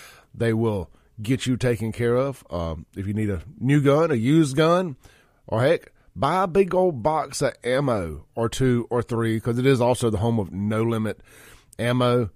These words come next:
I don't, I would say put it in a stocking, <laughs> but, uh, it may not, the, the stocking may not be able to hold that much weight. Anyway, Guns and Gear, the home of No Limit Ammo.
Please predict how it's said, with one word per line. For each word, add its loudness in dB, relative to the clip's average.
I 0
don't, 0
I 0
would 6
say 6
put 4
it 4
in 4
a 0
stocking, 0
<laughs> -20
but, 0
uh, 0
it -2
may 2
not, -2
the, -4
the -8
stocking -2
may 0
not -2
be 0
able -2
to -6
hold -2
that -2
much -8
weight. -2
Anyway, 4
Guns 2
and 2
Gear, 2
the -2
home 2
of 0
No 0
Limit 2
Ammo. 0